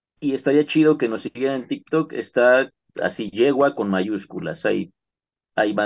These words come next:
a salir el, el logo de la banda y todo eso. Y pues empezamos a, a movernos por ahí.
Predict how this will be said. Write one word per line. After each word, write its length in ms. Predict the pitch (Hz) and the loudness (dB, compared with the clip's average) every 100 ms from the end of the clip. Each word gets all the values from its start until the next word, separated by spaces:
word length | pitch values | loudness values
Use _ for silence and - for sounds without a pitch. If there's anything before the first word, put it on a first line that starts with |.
| 98 | -4
a 40 | - | -4
salir 240 | 92 95 | -2 0
el, 140 | 90 80 | 0 -2
el 100 | 82 | -2
logo 200 | 92 90 | 0 0
de 80 | |
la 60 | 85 | 0
banda 300 | 107 117 117 | -2 -2 -4
y 80 | 98 | -4
todo 200 | 101 107 | -6 -4
eso. 280 | 110 151 165 _ _ _ _ - | -4 -6 -8 _ _ _ _ -14
Y 140 | 104 | -14
pues 360 | - 107 101 - | -6 -4 -4 -4
empezamos 640 | - 98 120 135 139 147 | -4 -2 -2 0 -2 0
a, 240 | 110 113 104 | 0 2 2
a 40 | |
movernos 640 | 110 110 117 120 127 - - | 2 0 0 0 -6 -6 -6
por 140 | 107 | -2
ahí. 320 | 107 139 165 | -2 -4 -8